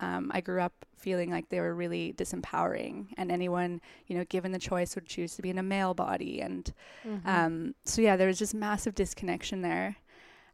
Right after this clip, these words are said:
Speaker 1: And so I would say, you know, a big part of what I share now is, as you said, helping women to get, to connect to their body, to their feminine essence. And, um, yeah, and, and even still that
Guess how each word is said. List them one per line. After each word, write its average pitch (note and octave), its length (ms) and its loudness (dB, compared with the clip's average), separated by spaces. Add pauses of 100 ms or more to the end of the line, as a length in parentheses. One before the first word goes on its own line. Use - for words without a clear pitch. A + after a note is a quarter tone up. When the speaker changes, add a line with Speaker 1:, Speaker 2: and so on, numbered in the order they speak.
Speaker 1:
And F3+ 500 2 (140)
so - 260 4
I F#3 80 8
would F3+ 140 2
say, F#3 520 2 (280)
you G3 140 -6
know, F#3 200 0
a - 40 -10 (100)
big G3 240 0
part F#3 200 2
of F3+ 120 -4
what F3+ 100 2
I F3 80 2
share F3+ 280 0
now F3+ 240 2
is, F3+ 320 -2
as F#3 180 -4
you F#3 60 -4
said, F3+ 280 -2
helping F#3 320 -2
women F3+ 220 -4
to G3+ 120 -4
get, - 200 -6 (520)
to F3+ 260 -4
connect G3+ 320 -4
to A3+ 100 -4
their F#3+ 100 4
body, F3+ 320 2
to F#3+ 640 -2
their F3+ 180 -2
feminine F3+ 400 -2
essence. F3+ 720 -2
And, - 500 -2 (720)
um, F3 560 2 (960)
yeah, A3+ 280 8
and, F#3 200 4
and A3+ 100 6
even G#3 200 6
still F#3+ 320 4
that F#3 240 0